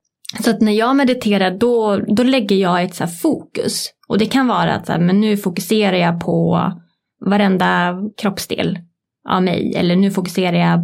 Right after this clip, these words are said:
bara på mitt hjärta och känner in hur det känns där. Eller bara hitta någonting som jag hela tiden kan gå tillbaka till och hålla fast vid. Så att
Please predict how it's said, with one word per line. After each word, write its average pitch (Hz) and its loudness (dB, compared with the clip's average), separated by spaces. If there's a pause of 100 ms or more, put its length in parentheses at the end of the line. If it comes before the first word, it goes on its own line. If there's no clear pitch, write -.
(140)
bara 196 0
på 190 -2
mitt 175 -2
hjärta - -4
och - -8 (180)
känner 180 2
in 180 2
hur 180 0
det 170 2
känns 170 0
där. - -2
Eller 175 0 (760)
bara 202 2
hitta 247 0
någonting 208 0
som 180 0
jag 180 0
hela 190 -2
tiden 180 -2
kan 180 0
gå 180 0
tillbaka 202 0
till 170 -2
och 175 0
hålla 190 0
fast - -6
vid. 175 -2
Så - -4
att 170 -4